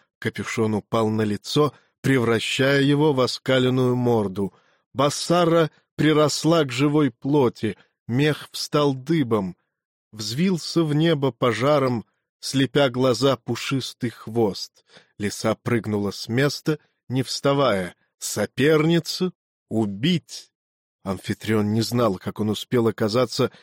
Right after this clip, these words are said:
на пути бешеной твари. Второй раз за сегодня он отталкивал Алкмену.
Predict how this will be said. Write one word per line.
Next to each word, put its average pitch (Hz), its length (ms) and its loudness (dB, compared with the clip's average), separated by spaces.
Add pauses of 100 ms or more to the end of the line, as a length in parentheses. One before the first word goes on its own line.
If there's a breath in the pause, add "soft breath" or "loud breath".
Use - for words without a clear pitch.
(180 soft breath)
на 120 160 0
пути 127 340 -2
бешеной 123 500 0
твари. 110 520 -2 (480)
Второй 156 380 4
раз 151 240 4
за 127 140 0
сегодня 127 680 0 (220)
он 139 180 2
отталкивал 123 840 0
Алкмену. 120 680 0